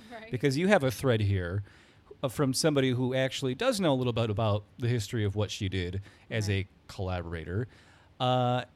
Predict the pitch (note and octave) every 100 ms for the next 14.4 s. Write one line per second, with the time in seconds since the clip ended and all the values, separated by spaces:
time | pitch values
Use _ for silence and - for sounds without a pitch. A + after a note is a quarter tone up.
0 | _ _ D#3 D#3+ D3+ D3+ - G3+ F#3+ F#3
1 | - - - C#2+ - - - - C#3+ -
2 | F#3+ F#3 E3+ D3 D3+ A#3 C4 D#3 C#3 C3
3 | B2+ B2+ B2+ F#3 G3 - G2+ G2 A2 B2+
4 | B2 A#2 - B2+ F3 D#3+ C#3 B2+ A2 D3
5 | - A2+ G2+ G2 A2+ F#2+ E2+ E2 D#2+ -
6 | - - - - - - C4+ G3 F#3 -
7 | A3 G#3 G3+ G3 - A3 A3 G#3+ A3+ -
8 | G3 F#3+ F#3 F#3 G3+ - A3 G#3 G#3 G#3
9 | F#3+ F#3+ G3+ G3 - G3 F#3+ F3+ G3 F#3+
10 | G#3 G3+ A3 G3+ G3+ - G3 G#3 - G3+
11 | G#3+ F#3+ F#3+ F#3 F3+ F3+ G3+ F#3+ G3+ G3
12 | - G#3+ G3 F#3 - G3 F#3 - - -
13 | - - G3+ G3 G3 G3 A3 A3+ A3 G3
14 | G3 G3 F#3+ -